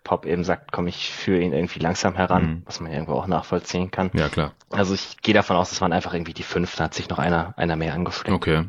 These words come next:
Speaker 2: Und wie haben die bisher so performt seit, äh, seit der Rückkehr?
Speaker 1: Also Keldon Johnson sah eigentlich wieder ganz gut aus.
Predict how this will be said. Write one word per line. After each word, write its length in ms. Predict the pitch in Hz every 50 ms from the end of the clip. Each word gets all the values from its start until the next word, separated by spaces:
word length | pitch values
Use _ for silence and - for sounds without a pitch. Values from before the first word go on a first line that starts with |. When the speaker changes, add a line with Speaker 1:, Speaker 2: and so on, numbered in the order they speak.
| - -
Speaker 2:
Und 140 | - 98
wie 100 | 101 107
haben 120 | 104 110 110
die 60 | 113
bisher 300 | 104 101 - 107 101 104
so 220 | 101 104 101 98 95
performt 520 | - - 98 - - 92 101 123 135 - -
seit, 240 | - 117 117 -
äh, 240 | 123 - - 120 120 120 - -
seit 180 | - - -
der 80 | 110 107
Rückkehr? 280 | 117 113 - 131 127 131 - _ _ _ _ _ _ _ _ - - - -
Speaker 1:
Also 480 | - 135 139 143 143 135 127 135 131 123 - _ -
Keldon 260 | - 147 143 143 143
Johnson 380 | 127 139 139 156 160 - 160 135
sah 420 | 127 131 131 135 135 135 131 131 104
eigentlich 400 | 107 120 123 120 - 120 - -
wieder 160 | 113 113 110
ganz 200 | 113 104 104 -
gut 180 | - 127 127 -
aus. 360 | 87 139 165 165 - - -